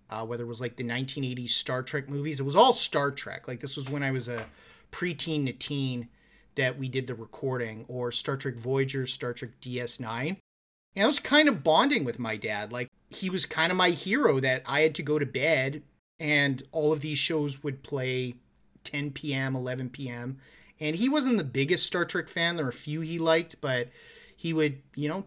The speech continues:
dutifully tape them for me. And I'd watch them the next day, and he'd even give me a little bit of commentary saying, you know, "Hey, there was this one, you know, Star,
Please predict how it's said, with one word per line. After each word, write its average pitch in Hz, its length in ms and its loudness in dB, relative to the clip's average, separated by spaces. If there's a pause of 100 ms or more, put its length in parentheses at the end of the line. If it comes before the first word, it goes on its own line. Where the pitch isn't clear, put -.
dutifully 160 640 -4
tape 185 320 -4
them 120 160 -4
for - 180 -14
me. 98 320 -12
And 101 140 -10
I'd 117 160 -6
watch 143 280 -2
them 160 120 -4
the 147 60 0
next 143 280 -2
day, 143 240 2
and 151 100 -2
he'd 156 160 -4
even 156 240 -4
give 143 140 -2
me 156 120 -2
a 156 60 -2
little 143 200 0
bit 143 160 0
of 139 80 -4
commentary 139 760 -4
saying, 131 440 -4 (400)
you 131 80 -4
know, 127 80 -2
"Hey, 139 300 2
there 135 100 0
was 143 160 -2
this 135 180 -6
one, 135 500 -2 (520)
you 123 140 -8
know, 101 120 -12
Star, 139 460 0